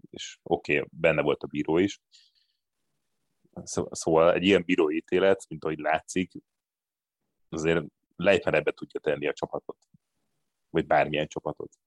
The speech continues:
tulajdonképpen. Oké, nem azt mondom, hogy erre kell fogni, de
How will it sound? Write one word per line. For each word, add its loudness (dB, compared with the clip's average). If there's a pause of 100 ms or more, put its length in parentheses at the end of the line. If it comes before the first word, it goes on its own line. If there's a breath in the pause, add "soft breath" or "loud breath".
(120)
tulajdonképpen. -8 (1040 loud breath)
Oké, 2 (540)
nem 2
azt 0
mondom, -4
hogy 2
erre 4
kell -4
fogni, -4 (200)
de 2